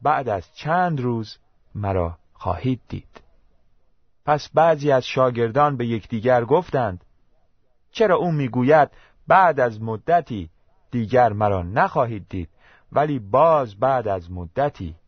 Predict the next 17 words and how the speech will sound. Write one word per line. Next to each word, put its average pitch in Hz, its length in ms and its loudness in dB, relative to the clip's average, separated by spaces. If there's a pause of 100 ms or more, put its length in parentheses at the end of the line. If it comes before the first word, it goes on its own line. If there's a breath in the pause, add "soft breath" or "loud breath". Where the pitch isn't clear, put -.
(120)
مرا 104 300 -4
خواهید 135 580 -2
دید، - 320 -20 (440)
چون 165 380 -2 (240)
به 101 140 -4
نزد 98 480 -6 (240)
پدر 120 360 -2
می‌روم؟ - 380 -12 (1200)
مقصود 156 480 -2
او 113 280 -6
از 92 200 -6
این 120 140 -2
سخن - 580 -6
چیست؟» - 580 -6 (680)
سپس 139 500 -2
آنها 101 360 -2
گفتند، 120 640 0